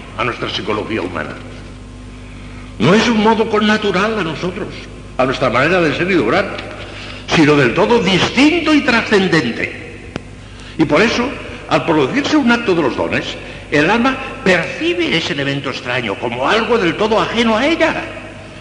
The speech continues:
Esto es, como algo que ella no ha producido por sí misma, ni tiene facultad de retenerlo un segundo más de lo que quiera el agente misterioso que lo está produciendo. Y esto es cabalmente la experiencia pasiva de lo divino que hoy en día no tienes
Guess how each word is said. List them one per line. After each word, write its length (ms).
Esto 280
es, 140
como 260
algo 260
que 140
ella 180
no 140
ha 100
producido 580
por 140
sí 140
misma, 380
ni 180
tiene 260
facultad 540
de 100
retenerlo 520
un 120
segundo 420
más 160
de 60
lo 100
que 140
quiera 180
el 60
agente 320
misterioso 520
que 60
lo 60
está 180
produciendo. 480
Y 100
esto 180
es 80
cabalmente 480
la 80
experiencia 600
pasiva 540
de 60
lo 100
divino 320
que 60
hoy 60
en 180
día 120
no 80
tienes 240